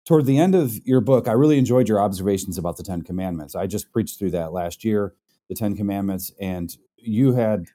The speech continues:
this observation that basically every policy that was <laughs> enacted during the lockdowns was a violation of each commandment to some degree or another.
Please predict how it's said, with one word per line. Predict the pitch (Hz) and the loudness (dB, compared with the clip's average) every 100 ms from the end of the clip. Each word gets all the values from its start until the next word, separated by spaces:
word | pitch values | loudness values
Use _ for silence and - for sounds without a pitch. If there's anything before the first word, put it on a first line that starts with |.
| _ | _
this | 107 107 113 | -8 -6 -2
observation | 107 85 92 98 101 - 95 | -2 -2 -4 -2 -2 -2 -4
that | |
basically | 92 123 123 123 107 104 | 0 0 0 -2 -2 0
every | 135 120 | 2 0
policy | 104 117 113 107 95 | 0 2 2 0 -2
that | 98 | -2
was | 98 | 0
<laughs> | 104 | 0
enacted | 110 135 - 92 | 0 0 -2 -2
during | 110 110 | 2 2
the | 92 | 0
lockdowns | 87 98 104 92 82 82 85 | -2 -4 -4 -6 -6 -6 -6
was | 95 | -6
a | 87 | -2
violation | 92 92 87 90 - 90 | -2 -2 -2 -4 -4 -8
of | 82 | -6
each | 92 - | -8 -8
commandment | - 90 90 90 82 - | -8 -6 -4 -4 -6 -10
to | - 82 | -10 -8
some | - 120 113 | -2 0 2
degree | 101 95 95 | 0 -2 -2
or | 101 113 107 | 2 2 2
another. | 104 95 76 69 | 2 -2 -6 -12